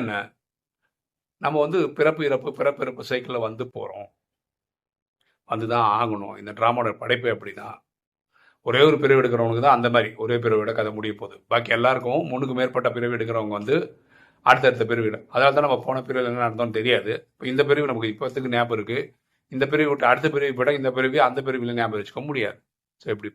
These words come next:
போகும் அப்படின்னு நம்ம தெரிஞ்சுக்கலாம். ஓகே, இது வந்து நான் வந்து <laughs> இந்த கிரகங்கள் சுத்தி வர டைம் என்ன, அதுலேருந்து என்ன ஆன்மீக பாயிண்ட்ஸ் எடுக்க முடியும்னு நான் வந்து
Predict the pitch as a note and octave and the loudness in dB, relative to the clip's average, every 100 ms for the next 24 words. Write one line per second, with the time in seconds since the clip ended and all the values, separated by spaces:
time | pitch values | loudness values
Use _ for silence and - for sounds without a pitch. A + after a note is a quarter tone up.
0 | A2 A2 G#2 G#2 F#2+ G#2 B2 A#2+ - G#2+ | -12 -12 -10 -12 -12 -12 -10 -10 -14 -18
1 | - G2 - _ _ _ _ _ _ - | -20 -20 -20 _ _ _ _ _ _ -2
2 | A2 - - - C#3+ D3+ E3 E3 B2+ A#2+ | -2 -2 -10 -4 4 6 8 8 8 6
3 | C#3+ B2+ G#2+ F#2+ - - - - A#2+ A#2 | 6 6 2 0 -14 -14 -12 -8 -6 -6
4 | A2+ _ - - _ A2 G#2 A2+ B2 C3+ | -10 _ -20 -20 _ -6 -2 0 0 0
5 | B2+ - - B2 G#2+ - A#2 A#2+ F#2+ G2+ | -2 -4 -2 2 2 2 0 0 -4 -2
6 | B2+ - - _ _ _ _ - A#2 C#3 | -4 -6 -20 _ _ _ _ 0 2 4
7 | D3 D3 C#3+ B2 C3+ A#2 A#2+ B2+ A#2+ A#2 | 2 2 0 0 2 2 2 0 -2 -2
8 | B2 A#2+ A#2 A#2+ B2+ B2 A#2 A#2+ D3 C3+ | -2 -4 -2 -2 -4 -4 -4 -2 0 4
9 | A#2 A#2+ A#2+ A#2+ | 4 4 0 0